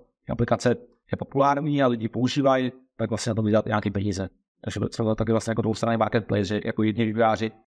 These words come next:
nabízejí své, své aplikace a dru-, druzí je používají. A do toho ještě máme tým, eh, který poskytuje jakoby Enterprise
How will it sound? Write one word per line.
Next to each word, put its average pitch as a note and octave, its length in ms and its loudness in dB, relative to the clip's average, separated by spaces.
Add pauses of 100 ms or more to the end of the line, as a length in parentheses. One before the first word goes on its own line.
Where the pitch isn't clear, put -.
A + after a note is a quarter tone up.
nabízejí C3 460 2
své, B2+ 400 0
své B2 280 0
aplikace - 520 -2
a - 80 -2
dru-, G#2 260 -2
druzí G#2+ 300 0
je G#2+ 60 2
používají. G2 540 0 (340)
A C3+ 120 2
do C3 80 4
toho D#3 200 0
ještě C3 240 -2
máme C3 260 2 (300)
tým, A#2 280 4
eh, A#2 300 0
který A2+ 260 0
poskytuje A2 400 -2
jakoby A2+ 400 0 (260)
Enterprise A2+ 520 0